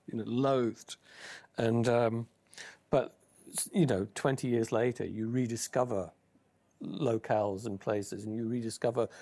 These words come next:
what's good about them and so on. And that is the problem, I think, with Fassbinder, is that it's all this,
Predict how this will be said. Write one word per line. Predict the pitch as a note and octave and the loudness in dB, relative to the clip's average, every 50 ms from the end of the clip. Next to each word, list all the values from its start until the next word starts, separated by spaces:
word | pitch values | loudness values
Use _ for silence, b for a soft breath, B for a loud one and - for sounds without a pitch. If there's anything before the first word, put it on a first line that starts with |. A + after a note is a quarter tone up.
| B B B | B B B
what's | C#3 B2+ - - | -2 -2 -2 0
good | - C#3+ C3 C3 | 2 2 4 4
about | C3 G#2+ G2 F#2+ - - | 4 2 2 0 -2 -4
them | - A2 F#2 F2+ F2 - - | -8 -8 -10 -10 -12 -12 -10
and | G#2 G2 F#2+ | -8 -8 -8
so | - - A2+ G#2+ | -4 -4 -4 -2
on. | G2+ F#2 F#2+ G2 b b b b b b b | -2 -4 -6 -8 b b b b b b b
And | - B2 A#2 A2+ A2 | -2 0 2 2 2
that | A#2+ C3 C3 B2+ | 4 4 4 6
is | D3+ D3+ C#3+ - | 4 2 2 0
the | - C3 | -4 -4
problem, | - - C3+ C3 B2+ A#2+ G#2+ G#2+ | 0 2 2 2 2 0 0 0
I | G2 G2 | 0 0
think, | - - F#2+ - | 0 -4 -6 -6
with | - - - - | -6 -8 -10 -8
Fassbinder, | - F#2+ F#2+ - - - - - G#2 G#2+ A2 | -8 -8 -8 -8 -10 -10 -10 -8 -8 -8 -8
is | A2 A2 - | -8 -6 -6
that | A2+ - | -4 -4
it's | - - - - | -4 -6 -6 -2
all | - C#3+ B2+ B2+ B2+ A#2 | 2 4 4 4 4 4
this, | A#2 A2 G#2 - - - | 2 2 2 2 -2 -2